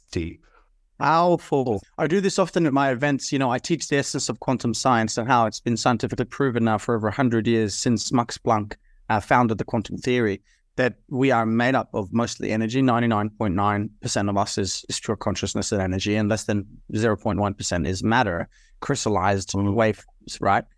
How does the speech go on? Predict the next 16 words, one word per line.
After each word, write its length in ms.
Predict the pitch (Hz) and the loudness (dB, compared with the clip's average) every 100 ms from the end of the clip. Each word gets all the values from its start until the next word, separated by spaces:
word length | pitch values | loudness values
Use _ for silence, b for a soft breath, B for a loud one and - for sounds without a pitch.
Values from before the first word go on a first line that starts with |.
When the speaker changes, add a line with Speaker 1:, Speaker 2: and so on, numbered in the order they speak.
| _ _ - | _ _ -2
Speaker 2:
And 140 | 135 | 0
so 160 | - 135 | 2 2
then 320 | 123 117 107 | 4 2 0
if 140 | 127 - | -2 0
we 100 | 120 | 2
know 520 | 143 180 127 101 147 - | 4 4 4 0 -4 -6
through 200 | 120 107 | -4 0
science 420 | 120 104 98 - | 2 2 2 -2
that 160 | 117 | -2
we're 140 | 113 107 | 0 0
more 400 | 110 123 117 101 | 2 2 0 0
than 180 | 98 92 | -2 -2
just 220 | 104 - | -4 -2
flesh 220 | 101 - | -4 -4
and 120 | 92 | -4
bone, 360 | 117 110 85 | -2 -2 -2